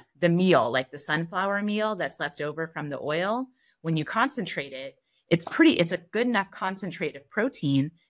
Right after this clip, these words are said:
that's actually used in animal feed. And so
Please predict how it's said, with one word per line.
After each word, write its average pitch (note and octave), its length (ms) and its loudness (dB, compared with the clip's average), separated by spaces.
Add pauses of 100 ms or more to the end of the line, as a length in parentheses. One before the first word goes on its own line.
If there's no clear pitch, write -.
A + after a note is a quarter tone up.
that's - 280 -14
actually G3 400 -4 (240)
used F3+ 260 -6
in D3 100 -8
animal D#3+ 520 -2
feed. - 240 -20 (840)
And E3 160 2
so D3 460 0